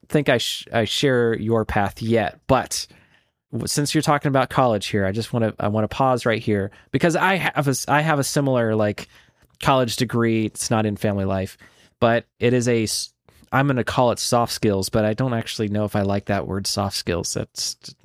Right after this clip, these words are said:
whatever, but it, that's commonly known as soft skills. And that is incredibly important in the context of so many other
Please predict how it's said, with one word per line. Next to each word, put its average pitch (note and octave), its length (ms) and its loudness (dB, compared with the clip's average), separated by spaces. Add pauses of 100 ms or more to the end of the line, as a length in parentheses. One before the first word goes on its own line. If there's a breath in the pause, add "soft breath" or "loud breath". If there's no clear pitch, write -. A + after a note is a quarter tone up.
whatever, G2+ 400 -2
but A#2 160 0
it, A#2+ 140 0
that's C#3 160 -2
commonly A2+ 400 0
known G2+ 200 0
as F#2 100 -2
soft F#2+ 260 -4
skills. - 320 -4 (800 loud breath)
And C#3 180 2
that F3+ 300 0
is E3 220 0
incredibly D3+ 1300 0
important A2 880 -2 (140)
in B2 140 -2
the A#2+ 60 0
context C3 600 0
of A2 160 0
so - 340 0
many C3+ 280 0
other A2 440 2